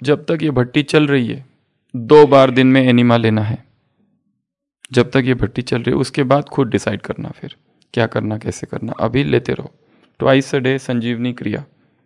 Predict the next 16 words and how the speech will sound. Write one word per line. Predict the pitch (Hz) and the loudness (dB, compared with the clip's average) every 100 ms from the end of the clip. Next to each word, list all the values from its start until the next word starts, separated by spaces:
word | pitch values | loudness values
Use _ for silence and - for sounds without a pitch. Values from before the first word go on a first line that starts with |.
| _ | _
प्राणिक | - 107 117 - | -8 -6 -6 -6
क्रिया, | 113 98 - _ _ - | -4 -4 -6 _ _ -12
दो | 107 120 123 | 0 2 4
बार | 123 127 | 4 2
compulsory | 123 123 117 - 143 135 131 127 | 2 2 2 2 0 0 -2 -2
एनिमा | 135 113 113 110 | -2 -4 -4 -6
लेना | 120 - | -8 -10
है, | 127 - _ _ _ | -14 -20 _ _ _
सुबह | - 131 123 | -10 -6 -2
एक | 143 127 | -2 -2
बार, | 147 - _ | -4 -4 _
शाम | - 123 110 | -8 -6 -6
को | - | -8
एक | 107 | -12
बार। | - - - _ _ _ _ _ _ _ _ - | -12 -20 -20 _ _ _ _ _ _ _ _ -2
तो | 127 143 | 0 0